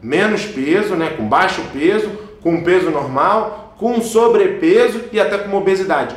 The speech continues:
Olha essa foto aí, pausa, vou até dar uma pausazinha aí pra você olhar, de repente printa a tua tela, ó, tá parado o vídeo aí, galera. Aproveita e printa a tela pra você fazer esse cálculo na sua vida, tá?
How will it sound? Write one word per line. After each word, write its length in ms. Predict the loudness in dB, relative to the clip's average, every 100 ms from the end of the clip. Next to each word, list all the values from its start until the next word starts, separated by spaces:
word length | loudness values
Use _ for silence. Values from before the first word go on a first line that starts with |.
| -2
Olha 180 | 2 2
essa 220 | 0 -2
foto 400 | -4 -4 -4 -2
aí, 440 | -2 -2 -6 -12 -8
pausa, 600 | 0 2 2 -2 -6 -8 -16 -20 -12
vou 160 | -6
até 200 | -4 -2
dar 120 | 0
uma 220 | 0 0 2
pausazinha 680 | 0 2 -2 -2 -4 -6
aí 140 | -4 -4
pra 100 | -4
você 320 | -4 -6 -2
olhar, 920 | 0 0 -2 -2 0 0 -2 -12 -20 -6
de 80 |
repente 360 | -6 -2 -2 -4
printa 440 | -4 2 2 2
a 40 | 0
tua 200 | 0 -2
tela, 340 | -2 -4 -2
ó, 120 | -2 -2
tá 180 | -2
parado 460 | 0 2 2 2 -2
o 40 |
vídeo 280 | -6 -8 -4
aí, 140 | -4 -2
galera. 480 | -4 -2 -4 -6 -16 -10
Aproveita 600 | -10 -4 -2 0 0 -4
e 80 |
printa 480 | -4 0 2 2 2
a 20 |
tela 380 | -2 0 0 0
pra 120 | -2
você 260 | -4 -4 -6
fazer 220 | -4 -4
esse 220 | -4 -6
cálculo 420 | -4 0 0 0 -4
na 120 | -4
sua 180 | -2 -4
vida, 380 | -4 -8 -10 -6
tá? 320 | -2 -2 -4